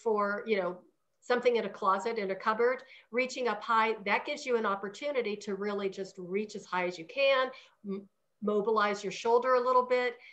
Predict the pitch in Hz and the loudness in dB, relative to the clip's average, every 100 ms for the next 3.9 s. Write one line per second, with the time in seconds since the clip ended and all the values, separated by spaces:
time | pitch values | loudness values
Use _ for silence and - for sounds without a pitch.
0 | - - - - - 208 220 240 - - | -20 -20 -16 -12 -6 -2 2 2 2 -6
1 | - - _ _ _ 220 208 190 190 214 | -12 -14 _ _ _ 0 2 -2 -2 0
2 | 214 220 220 - 220 220 214 - 202 208 | 2 2 -2 -2 -4 -4 -10 -8 -6 -4
3 | 220 226 233 233 233 226 - 254 262 | -4 -2 0 0 -4 -12 -6 -4 -4